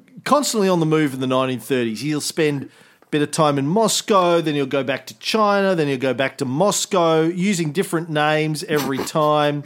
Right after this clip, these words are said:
Speaker 2: Right.
Speaker 1: He's very sickly, bit like Augustus,
Speaker 2: Yeah.
Speaker 1: uh, and Che Guevara. Um, not, uh, not in robust health. Uh, still very poor. Uh, on the move constantly.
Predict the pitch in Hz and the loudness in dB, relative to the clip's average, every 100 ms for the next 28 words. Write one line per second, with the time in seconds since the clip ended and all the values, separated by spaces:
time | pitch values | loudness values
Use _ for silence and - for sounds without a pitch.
0 | - 196 165 - - - _ _ _ 208 | -8 -6 -4 -6 -8 -18 _ _ _ -2
1 | 170 165 247 214 - - - 262 262 262 | -2 0 2 2 0 0 0 -2 -2 -2
2 | 254 - - 208 185 165 160 - 147 131 | -4 -6 -4 -2 0 0 0 -4 -4 -2
3 | 190 214 - 220 214 - - - 156 143 | -2 -2 -2 -2 -2 -4 -10 -4 0 2
4 | 135 131 131 151 139 160 143 127 143 147 | 2 2 -2 -2 -2 -2 0 -2 2 4
5 | 180 196 208 185 160 139 135 131 131 135 | 4 4 2 0 0 2 2 2 0 -4
6 | 170 156 185 180 - - 151 139 131 135 | -4 0 0 0 -4 -4 -2 0 0 -2
7 | 147 170 170 135 127 123 110 120 110 - | -2 -4 -2 -4 -2 -2 -2 -4 -4 -4
8 | 143 135 135 - _ - - - - 127 | -2 -2 -4 -14 _ -20 -20 -20 -10 -4
9 | 123 123 123 - - - 214 196 139 156 | 0 0 -2 -4 -8 -2 2 2 2 0
10 | 143 127 - 156 143 139 139 139 120 - | 0 -2 -4 0 2 2 2 2 0 -6
11 | _ _ _ - _ - 131 131 127 127 | _ _ _ -20 _ -6 -2 2 2 2
12 | 127 151 - 233 208 160 151 151 139 - | 0 -2 0 2 2 2 2 2 0 -2
13 | 156 151 - 147 151 135 127 120 117 113 | -2 -2 -4 -8 -4 -2 -2 -2 -4 -8